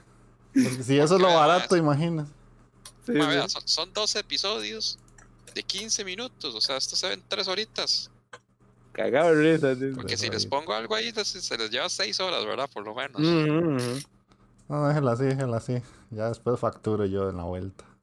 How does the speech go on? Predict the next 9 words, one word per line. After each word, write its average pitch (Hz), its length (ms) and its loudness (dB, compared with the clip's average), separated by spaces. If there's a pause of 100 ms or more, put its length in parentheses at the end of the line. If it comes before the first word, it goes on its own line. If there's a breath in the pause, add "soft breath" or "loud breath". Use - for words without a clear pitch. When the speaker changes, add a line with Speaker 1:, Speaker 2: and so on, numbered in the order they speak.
(160)
Speaker 2:
<laughs> - 920 0
Yo - 120 0
después - 340 -2
cobro 143 360 0
la 117 80 0
vara, 123 340 0
eh. 123 80 -10 (640 loud breath)
Speaker 3:
Yo, - 60 -6
Speaker 2:
Ay, - 80 2